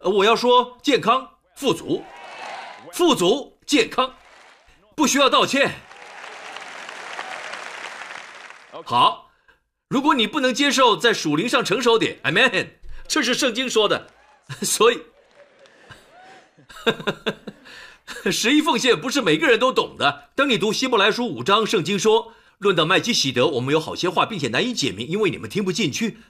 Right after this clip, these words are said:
呃，麦基喜德祭司职分是很深奥的。Amen。使徒保罗在希伯来书七章说，当亚伯拉罕见到麦基喜德的时候，利未还在亚伯拉罕腹中。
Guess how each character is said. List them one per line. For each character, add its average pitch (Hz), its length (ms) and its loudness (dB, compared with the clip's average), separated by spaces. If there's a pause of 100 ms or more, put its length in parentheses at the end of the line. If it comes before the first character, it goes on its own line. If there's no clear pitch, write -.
(100)
呃， 147 360 0 (320)
麦 269 200 2
基 277 160 0
喜 131 220 -2
德 127 240 2
祭 226 320 -4
司 233 280 -2
职 143 220 -2
分 233 340 0 (140)
是 - 160 -4
很 - 160 -10
深 226 220 0
奥 254 180 2
的。 - 160 -20 (580)
Amen。 196 380 2 (400)
使 - 180 -2
徒 254 140 2
保 320 180 2
罗 110 400 0 (280)
在 165 200 4
希 160 160 -2
伯 208 120 0
来 185 140 4
书 202 200 -2
七 254 220 -2
章 214 180 2
说， 196 420 -2 (240)
当 170 220 0
亚 113 120 0
伯 123 120 0
拉 170 100 4
罕 110 220 -4
见 180 140 0
到 147 100 0
麦 233 140 2
基 202 120 -2
喜 151 180 -2
德 147 120 2
的 226 80 -2
时 175 140 -2
候， 143 300 -2 (920)
利 269 180 2
未 233 260 4
还 127 180 -6
在 175 120 0
亚 107 140 -4
伯 101 120 -4
拉 160 80 2
罕 113 160 -8
腹 254 260 -4
中。 165 320 -4